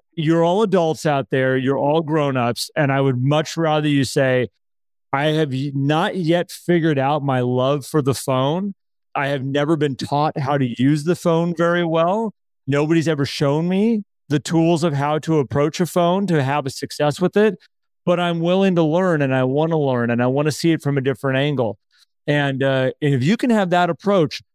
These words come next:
like a grown-up, like an adult, there's a lot of great wins that are gonna come about this for you, for your business and the growth of who you are as a person.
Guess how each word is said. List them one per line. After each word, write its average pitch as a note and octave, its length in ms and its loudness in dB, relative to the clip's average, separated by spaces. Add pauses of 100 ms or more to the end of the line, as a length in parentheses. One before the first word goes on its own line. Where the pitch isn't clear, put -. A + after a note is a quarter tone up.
(140)
like D#3 300 -2
a F#3 60 2
grown-up, D3 680 0 (600)
like D3 240 -2
an F3 100 2
adult, E3 560 0 (520)
there's F#3+ 200 4
a F#3 60 0
lot F3+ 300 0
of D#3+ 220 -2 (200)
great D3+ 440 0
wins E3 340 2
that D3+ 80 2
are D3 60 0
gonna C#3 180 -2
come D3 240 0
about C#3 280 -2
this C#3 140 -4
for D3+ 200 0
you, C3+ 140 2
for D#3 260 2
your D3 120 2
business C#3 420 -2
and C3+ 140 0
the C3 60 0
growth C#3+ 360 0
of B2 100 -4
who C3 100 2
you B2+ 220 2
are B2+ 120 0
as A#2 100 -4
a A2 40 -8
person. C3 460 -4